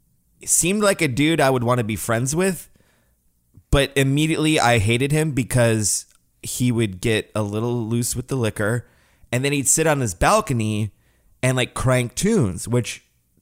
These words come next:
that's kind of the dream, right? Summertime, Chicago, downtown. Like, yeah, man, let's sit outside, have a beer, a couple adult pops, and listen to some tunes and watch the sunset. It's golden hour. But the problem was, it wasn't like he would take, like, a boombox out to the porch.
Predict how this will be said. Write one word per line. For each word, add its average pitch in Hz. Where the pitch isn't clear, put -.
that's -
kind 170
of 123
the 117
dream, 143
right? 139
Summertime, 156
Chicago, 156
downtown. 147
Like, 113
yeah, 233
man, 151
let's 185
sit 185
outside, 185
have 180
a 139
beer, 185
a -
couple 131
adult 139
pops, 165
and 110
listen -
to 151
some 117
tunes 170
and 101
watch 127
the 139
sunset. 104
It's -
golden 120
hour. 80
But 139
the 120
problem 156
was, 135
it 123
wasn't 127
like 123
he 127
would 113
take, 120
like, 110
a 95
boombox 104
out 98
to 95
the 90
porch. -